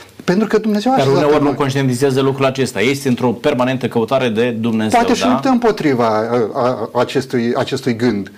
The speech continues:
Speaker 1: Poate chiar și neagă treaba aceasta, dar în adâncul inimii se întâmplă ca cei demonizați care l-au căutat pe Domnul Hristos atunci când au început să vorbească, de fapt, au zis: „Ce avem de-a face noi cu tine, fiul lui David?”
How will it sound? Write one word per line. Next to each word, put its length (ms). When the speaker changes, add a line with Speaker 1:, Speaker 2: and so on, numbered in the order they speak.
Speaker 1:
Poate 280
chiar 220
și 160
neagă 500
treaba 320
aceasta, 340
dar 200
în 160
adâncul 420
inimii 560
se 120
întâmplă 340
ca 160
cei 200
demonizați 640
care 280
l-au 220
căutat 360
pe 100
Domnul 280
Hristos 420
atunci 420
când 120
au 140
început 720
să 180
vorbească, 600
de 100
fapt, 260
au 100
zis: 180
„Ce 120
avem 240
de-a 120
face 260
noi 200
cu 120
tine, 260
fiul 240
lui 120
David?” 400